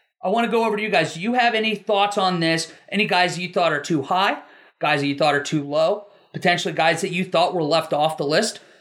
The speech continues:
Or potentially even just sleeper guys that won't be top ten, but you think deserve at least a little bit of recognition?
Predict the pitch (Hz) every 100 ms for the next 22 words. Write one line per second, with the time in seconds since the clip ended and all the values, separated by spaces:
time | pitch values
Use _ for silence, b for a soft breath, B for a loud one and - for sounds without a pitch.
0 | b 220 226 285 302 294 302 302 294 285
1 | - 285 - 208 147 143 156 160 208 214
2 | 214 208 - - 165 208 - - 220 170
3 | 156 180 B B B 185 196 190 - 233
4 | 220 220 - - 202 165 175 208 208 185
5 | 180 185 202 180 180 196 175 170 147 147
6 | 156 151 160 160 185 170